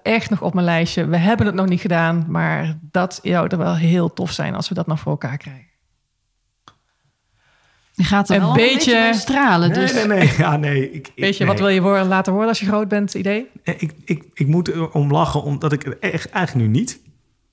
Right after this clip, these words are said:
Speaker 2: Je
Speaker 1: Oké.
Speaker 2: hebt alles wat je
Speaker 3: Nee.
Speaker 2: wil.
Speaker 1: Heel tevreden mens.
Speaker 3: Ja, nou, ik ben eigenlijk wel tevreden waar we nu, waar we nu staan. En, eh, nou ja,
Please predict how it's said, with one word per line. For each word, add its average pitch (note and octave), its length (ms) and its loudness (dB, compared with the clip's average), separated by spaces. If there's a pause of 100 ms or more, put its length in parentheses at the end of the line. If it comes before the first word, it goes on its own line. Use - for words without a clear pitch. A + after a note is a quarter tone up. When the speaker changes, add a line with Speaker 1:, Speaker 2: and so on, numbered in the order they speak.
(460)
Speaker 2:
Je G3 120 0
Speaker 1:
Oké. G#3+ 60 -2
Speaker 2:
hebt A3 120 0
alles G3+ 220 0
wat F#3+ 120 4
je B2+ 80 0
Speaker 3:
Nee. G#3 80 -4
Speaker 2:
wil. F3+ 300 0
Speaker 1:
Heel A#3+ 180 0
tevreden G#3+ 400 0
mens. E3 260 2
Speaker 3:
Ja, F#3+ 260 -4
nou, A2+ 140 0
ik F2+ 100 -8
ben B2+ 100 -2
eigenlijk B2 280 -2
wel F#2 180 -2
tevreden F#2 500 -6
waar F#2 200 -2
we F#2 60 0
nu, F2+ 400 0
waar G#2 160 -2
we G2+ 60 0
nu F#2+ 160 0
staan. F#2 400 -2
En, F#2+ 160 -6
eh, F#2 240 -6
nou G2+ 180 -2
ja, F2+ 140 -2